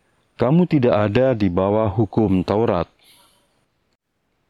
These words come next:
Pekerjaan dari nafsu kedagingan sudah jelas, yaitu dosa seksual, kecemaran, hawa nafsu, penyembahan berhala,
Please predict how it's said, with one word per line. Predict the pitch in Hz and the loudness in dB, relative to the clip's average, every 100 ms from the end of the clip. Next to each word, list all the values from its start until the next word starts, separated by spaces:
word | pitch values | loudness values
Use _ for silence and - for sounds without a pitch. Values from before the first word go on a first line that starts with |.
| _ | _
Pekerjaan | 120 - 107 104 - 156 165 | -4 0 0 0 2 4 4
dari | 147 139 | 4 4
nafsu | 131 120 - 143 | 2 2 0 -2
kedagingan | - 123 104 101 131 123 107 117 139 | 0 0 0 2 2 2 2 2 0
sudah | - 110 104 | 0 0 0
jelas, | 92 90 95 117 - - - _ _ _ _ _ | 2 0 0 -2 -8 -16 -20 _ _ _ _ _
yaitu | 110 113 139 180 165 | 0 2 2 2 2
dosa | 139 127 131 120 | 2 2 0 0
seksual, | - - - 92 98 127 147 - _ _ _ _ - | -2 -4 -2 0 2 0 0 -4 _ _ _ _ -2
kecemaran, | 151 147 139 117 101 101 117 143 151 _ _ _ _ _ - | 0 2 0 2 2 2 2 0 -4 _ _ _ _ _ -6
hawa | 110 107 101 | -2 0 0
nafsu, | 95 - - 120 151 165 - _ _ _ _ _ - | 0 -2 -2 2 2 0 -6 _ _ _ _ _ -6
penyembahan | 143 151 151 131 123 131 123 110 | 0 2 4 4 2 2 2 2
berhala, | 101 110 120 101 131 - | 0 0 0 0 -2 -6